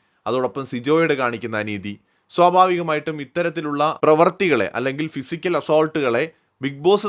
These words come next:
തന്നെ പ്രോത്സാഹിപ്പിക്കുന്നതിന് തുല്യമാകും. കുറേ ആൾക്കാരുടെ പിന്തുണ നേടിയിട്ട് ബിഗ് ബോസിലേക്ക് തിരിച്ചു പോകാൻ കഴിയുന്ന ഒരു സ്ഥിതിവിശേഷം ഉണ്ടായിക്കഴിഞ്ഞാൽ അതാരും പിന്നീട് ചെയ്യാൻ മടി കാണിക്കില്ല. അത് ഷോയിലേക്ക്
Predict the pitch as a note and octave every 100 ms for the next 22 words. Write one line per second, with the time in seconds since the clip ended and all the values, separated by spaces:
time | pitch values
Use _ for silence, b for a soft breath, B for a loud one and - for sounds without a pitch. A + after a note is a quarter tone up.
0 | F3+ E3 D#3 D3 D3 D#3+ G3 F#3+ E3 E3
1 | E3 C3 A#2+ B2 G#2 F2 E2 - A#2 C3+
2 | C#3+ C#3 C#3+ D#3 D#3 C#3 C3+ C#3+ D3+ C#3+
3 | C#3 C3+ C3 C3+ b b B2 B2 D3+ D3
4 | C#3 C3+ C3+ C3 C3 D3 D3 C#3+ C3+ C3
5 | C3+ C3+ B2+ B2+ C3+ C3 C3+ C3 B2+ A#2+
6 | B2 A#2+ A2 G#2 A2+ - b b C#3+ D3+
7 | D3 D#3+ F3+ G3+ D#3 D3 D3 C#3+ C3+ C3
8 | A#2 B2+ A#2 G#2 G2 G2+ A#2 D3+ C#3+ -
9 | C3 D3 D3+ C#3 D#3+